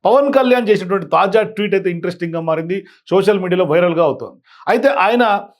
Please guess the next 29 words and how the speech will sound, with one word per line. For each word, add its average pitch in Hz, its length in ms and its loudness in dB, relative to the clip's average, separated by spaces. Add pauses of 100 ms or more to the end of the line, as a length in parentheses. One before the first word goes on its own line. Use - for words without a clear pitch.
(180)
ఆ, 170 140 0
ఒక 180 160 2
పక్క 196 300 0
అల్లు 226 300 4
అర్జున్ 214 220 0
అరెస్ట్ 196 260 0
వ్యవహారం 196 380 2
రెండు 170 160 -6
తెలుగు 190 200 2
రాష్ట్రాల్లోనే 175 440 0
కాదు 190 140 2
దేశవ్యాప్తంగా 185 640 0
తీవ్ర 175 260 -2
సంచలనంగా 170 580 -6
మారినటువంటి 151 600 -4
నేపథ్యం 147 440 -8 (100)
చూస్తున్నాం. 147 460 -10 (280)
మరోపక్క 247 360 2
Twitter-లో 226 480 0
కూడా 220 180 2
ఈ 196 80 2
విషయంపై 185 380 -2
ట్రెండింగ్లో 190 640 -4 (280)
కూడా 240 180 2
అనేక 220 440 2
మంది 226 240 0
ట్వీట్స్ 208 400 -4
చేస్తూ 190 240 -2
ఉన్నారు. 131 280 -6